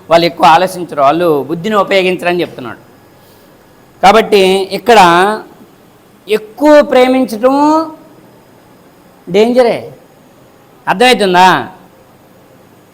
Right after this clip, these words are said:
తక్కువ, అసలు ప్రేమించకపోవటము డేంజరే. మరి ఎట్లా? అసలు ప్రేమించకపోతేనేమో అసలుకే డేంజర్ వస్తుంది. "ఈడు మొహం పడగానే ఈడు నాకొద్దు, నేను పోతా మా పుట్టింటికని" వెళ్ళిపోద్ది. పిల్లగాళ్ళని తీసుకొని, పిల్లగాళ్ళన్నా సరే పిల్లగాళ్ళని తీసుకోను,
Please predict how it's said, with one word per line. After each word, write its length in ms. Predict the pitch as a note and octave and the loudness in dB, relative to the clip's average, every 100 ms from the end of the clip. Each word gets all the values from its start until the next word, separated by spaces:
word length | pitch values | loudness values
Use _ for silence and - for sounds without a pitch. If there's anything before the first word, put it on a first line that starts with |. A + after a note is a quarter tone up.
| _ B3+ | _ -2
తక్కువ, 300 | A3 - D4 | -2 2 2
అసలు 280 | A3+ C#4+ | 4 4
ప్రేమించకపోవటము 840 | B3+ C#4 C#4 C#4+ C#4 C#4 C#4 C#4 D4+ | 4 4 4 4 2 4 4 4 4
డేంజరే. 500 | C#4+ A#3+ F#3+ D3 A2+ - - _ _ _ _ _ _ | 4 2 0 -4 -8 -16 -20 _ _ _ _ _ _
మరి 160 | F#3+ A3 | 0 2
ఎట్లా? 520 | G#3+ B3 B3+ B3+ B3 - - - _ _ _ _ _ _ - | 2 4 4 6 4 -2 -16 -20 _ _ _ _ _ _ -6
అసలు 300 | D#3 E3+ C4+ | -2 0 0
ప్రేమించకపోతేనేమో 1040 | A3+ C4+ C4+ C4+ B3+ A#3 B3 A3+ B3 B3 C#4 | 2 2 4 2 0 0 0 2 2 2 2
అసలుకే 400 | B3 B3 A#3+ B3 | 2 0 0 2
డేంజర్ 340 | A#3+ A#3+ A#3+ | 4 4 4
వస్తుంది. 380 | A3+ C#4+ G3+ D#3 - - | 2 0 -4 -6 -8 -8
"ఈడు 120 | F#3+ G#3 | -2 2
మొహం 240 | A#3 B3+ | 4 4
పడగానే 420 | B3 A#3+ B3 B3 | 4 4 4 2
ఈడు 80 | A#3+ | 0
నాకొద్దు, 400 | A3 G#3+ A3+ B3 | 0 2 0 2
నేను 240 | C4 A#3+ | 2 2
పోతా 220 | A3 A#3 B3 | 2 4 4
మా 140 | A#3 | 0
పుట్టింటికని" 720 | A3 A3 A#3+ A#3 A#3 B3 C4 - - - | -2 -6 -8 -4 -2 -2 -6 -12 -18 -4
వెళ్ళిపోద్ది. 640 | D#4+ A#3+ A#3 A3+ A3 G3 | 2 2 2 2 2 0
పిల్లగాళ్ళని 500 | F3 A3+ A#3 A#3 A#3 | -2 0 4 4 2
తీసుకొని, 300 | A#3 A3+ A3 | -2 -6 -8
పిల్లగాళ్ళన్నా 500 | F#3 G#3+ A3+ A3+ A3+ | -4 0 2 2 2
సరే 200 | G#3 G#3+ | 0 0
పిల్లగాళ్ళని 440 | G#3 G3+ G#3+ G#3+ G#3 | 0 0 0 0 -2
తీసుకోను, 440 | G3+ - G#3 A3+ | -8 -2 -2 -2